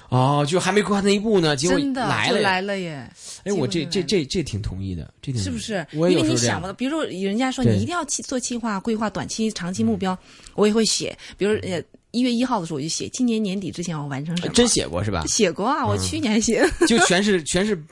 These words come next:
Speaker 1: 全是早就实现了，是吧？
Speaker 2: 就是你，就是能看得到的东西你写。
Speaker 1: 嗯。嗯，嗯。
Speaker 2: 你，你可能不到半年你会觉得，
Speaker 1: 嗯。
Speaker 2: 哎，我认识了一些新的、更有意思的朋友。
Speaker 1: 嗯。嗯，嗯。
Speaker 2: 比如说我就没想到我能认识你，
Speaker 1: 嗯，嗯，嗯。
Speaker 2: 在一月一号的时候。
Speaker 1: 哦，哦，哦，哦。
Speaker 2: 所以这些对我来说是一个人生的惊喜。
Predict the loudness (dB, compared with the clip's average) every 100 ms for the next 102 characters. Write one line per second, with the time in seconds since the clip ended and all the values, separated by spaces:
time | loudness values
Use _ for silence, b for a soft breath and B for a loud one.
0 | -20 -10 -6 -4 -2 0 0 0 0 0
1 | 0 0 -2 -2 -4 -8 -10 -10 -10 -10
2 | -6 -4 -4 -4 -6 -4 -6 -6 -6 -8
3 | -10 -10 -10 -12 -12 0 0 0 -2 -4
4 | -4 -4 -4 -6 -4 -4 -6 -10 -4 0
5 | 0 0 -2 -2 -4 -2 -2 -2 -2 -2
6 | -2 -2 -4 -4 -4 -6 -4 0 0 -2
7 | -4 2 4 4 -2 -8 -12 -12 -10 -2
8 | 0 2 2 2 0 -2 -4 -4 -6 -8
9 | -8 -8 -6 -6 -8 -10 -10 -2 2 2
10 | 2 0 -2 -2 -2 -4 -6 -8 -10 -12
11 | -6 0 2 4 2 0 0 0 0 -2
12 | -2 -2 -2 -4 -4 -4 -4 -4 -4 -4
13 | -2 -2 -4 -6